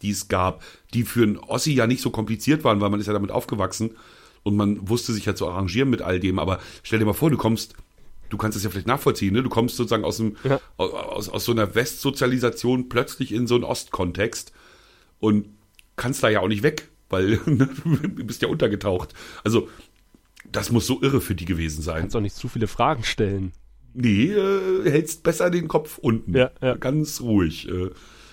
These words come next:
Speaker 1: nee, das stell ich mir ganz irre vor, was da mit den Leuten auch passiert ist. So dann im Kopf.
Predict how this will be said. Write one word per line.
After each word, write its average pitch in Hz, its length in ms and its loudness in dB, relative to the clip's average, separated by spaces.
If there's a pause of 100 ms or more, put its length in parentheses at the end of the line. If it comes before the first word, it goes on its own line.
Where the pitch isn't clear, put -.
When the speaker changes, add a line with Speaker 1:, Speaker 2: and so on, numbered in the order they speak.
(240)
Speaker 1:
nee, 104 140 2
das 87 120 -2
stell 101 180 -2
ich 95 120 -6
mir 101 120 2
ganz 127 540 -6
irre 117 200 2
vor, 90 260 -2
was 87 160 -4
da 90 100 -2
mit 92 140 -4
den 101 100 -2
Leuten 117 240 2
auch - 140 -6
passiert 76 380 -10
ist. - 280 -10 (800)
So 85 200 -8
dann 85 120 -6
im 87 120 -6
Kopf. - 360 -8